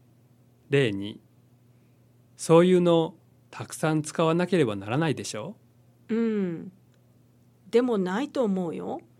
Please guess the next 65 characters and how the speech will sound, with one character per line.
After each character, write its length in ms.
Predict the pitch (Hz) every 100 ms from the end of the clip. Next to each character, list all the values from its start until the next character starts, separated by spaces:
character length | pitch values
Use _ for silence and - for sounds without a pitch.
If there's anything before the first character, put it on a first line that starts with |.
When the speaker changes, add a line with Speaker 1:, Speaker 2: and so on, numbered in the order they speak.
| _ _ _ _ _ _ _ _
Speaker 1:
た 160 | -
と 160 | 131 151
え 120 | 139
あ 100 | 131
っ 100 | 185
た 120 | -
と 120 | 220 165
し 80 |
て 100 | -
も、 360 | 123 110 98 - _ _ _ _
一 240 | 135 131 -
度 100 | 160
に 100 | 117
た 120 | -
く 60 | -
さ 180 | 165
ん 80 | 156
あ 60 | 175
る 60 |
は 120 | 160 131
ず 140 | 110
は 80 | 101
な 160 | 127
い 80 | 143
よ 80 | 101
ね。 280 | 98 117 - _ _ _ _ _ _ _ -
困 220 | 120 120
っ 80 | 127
た 140 | -
な 580 | 104 107 135 139 110 98
あ。 20 | _ _ _ _ _ _ _ _ _ _ _ _ _ _
三。 480 | - - 131 127 - _ _ _ _ _ _ _ _ _ _ -
Speaker 2:
優 220 | 208 233
秀 220 | 285 285
な 120 | 285
学 200 | 277 277
生 180 | - 285
だ 100 | 302
か 120 | 302
ら 100 | 262
と 160 | 208 190
い 40 |
っ 40 | 185
て、 500 | - 180 180 175 170
こ 200 | - 165
の 140 | 180
仕 140 | 185 220
事 260 | 220 226
が 180 | 226 226
う 60 | 240
ま 160 | 320
く 80 | 208
で 140 | -
き 120 | - 240
る 80 |
わ 80 | 277
け 80 | 220
じ 80 | 190
ゃ 40 |
な 200 | 175 170
い 80 | 254
ん 40 |
で 100 | 202
す 120 | 165 190
ね。 300 | 208 240